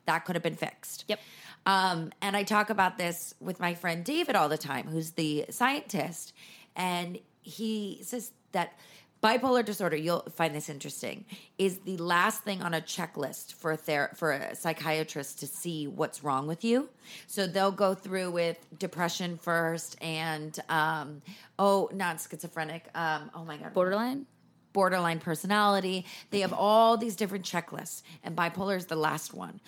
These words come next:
Speaker 1: So it takes an average of someone four years to be properly diagnosed bipolar.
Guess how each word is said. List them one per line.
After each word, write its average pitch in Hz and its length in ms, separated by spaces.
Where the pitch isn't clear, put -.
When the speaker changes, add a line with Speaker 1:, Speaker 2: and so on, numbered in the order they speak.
Speaker 1:
So 190 160
it - 140
takes 190 300
an 185 100
average 175 380
of 151 100
someone 165 340
four 196 420
years 175 460
to - 80
be 165 100
properly 156 540
diagnosed 135 580
bipolar. - 440